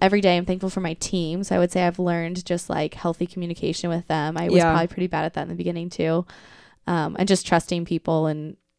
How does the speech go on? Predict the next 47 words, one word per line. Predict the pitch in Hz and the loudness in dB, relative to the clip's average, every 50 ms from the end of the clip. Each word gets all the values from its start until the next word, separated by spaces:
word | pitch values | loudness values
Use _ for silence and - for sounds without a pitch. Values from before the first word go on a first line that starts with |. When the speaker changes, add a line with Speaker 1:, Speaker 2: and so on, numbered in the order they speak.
| _ _ _ | _ _ _
Speaker 1:
I | - 170 170 | -4 -2 0
had | 170 180 175 | 0 0 0
a | 175 170 | 0 -2
hard | - - 170 165 160 | 0 0 0 0 0
time | - - 170 170 | -2 -4 -4 -2
letting | 170 160 156 160 156 | 0 0 0 0 -2
go | 165 160 156 165 | -2 -2 -2 -2
of | 165 165 | -2 -2
things, | - - 156 160 170 - | -4 -6 -8 -6 -6 -6
like | 170 - | -4 -4
even | 180 175 170 170 | -4 -4 -4 -2
being | 170 175 175 175 | -2 -4 -4 -4
gone | 175 175 165 165 170 170 | -4 -4 -4 -4 -6 -8
for | 170 - 170 165 | -6 -4 -4 -4
this | 165 - | -4 -4
past | - 175 170 160 - - | -6 -6 -6 -8 -6 -6
week. | 185 180 175 - - - - - - - - - - - - - - | -4 -4 -4 -6 -8 -14 -20 -20 -20 -20 -20 -20 -20 -20 -20 -10 -6
Um, | - 175 156 - - 185 - | -4 -4 -4 -4 -8 -6 -2
Speaker 2:
Yeah. | - 165 143 113 113 170 160 - | 0 2 2 2 0 -4 -4 2
Speaker 1:
they | - 202 | 2 4
did | 190 190 180 | 4 4 2
an | 175 175 | 2 2
amazing | 175 170 165 165 165 165 160 | 2 0 0 0 0 -2 0
job | 170 175 156 151 147 156 170 - | 2 4 4 6 4 2 2 4
running | - 233 220 180 160 | 6 6 6 6 4
Speaker 2:
Right. | 165 | 2
Speaker 1:
the | 165 165 | 0 -4
studio, | - - 175 160 156 156 151 160 | -2 -2 0 0 2 2 2 2
and | - 190 | 2 4
Speaker 2:
Right. | 180 170 165 | 4 4 2
Speaker 1:
I | 165 160 165 170 175 175 - - _ _ _ _ _ - | 2 0 -2 -4 -4 -6 -8 -12 _ _ _ _ _ -10
want, | 180 180 170 160 151 151 - _ - | -8 -4 -2 -2 -4 -4 -8 _ -2
I, | 170 165 | -2 0
like, | 160 156 156 - | 2 2 0 0
wanna | - 156 156 | -2 -4 -2
hold | 151 - 143 | -2 -2 -2
on | - - 170 | -4 -4 -6
to | - | -6
that | - 143 135 | -8 -8 -8
tight | - - - - 156 - - | -6 -6 -4 -4 -4 -4 -4
and | - 170 214 | 0 4 6
Speaker 2:
Yeah. | 214 196 180 165 | 8 8 8 6
Speaker 1:
not | 160 180 175 170 - | 4 0 -2 -2 -4
let | 170 170 | -6 -4
go. | - - - - - - - | -4 -4 -4 -4 -6 -10 2
So | - - 208 175 | 8 10 10 12
Speaker 2:
Yeah, | 196 190 185 170 165 156 | 12 10 8 6 4 2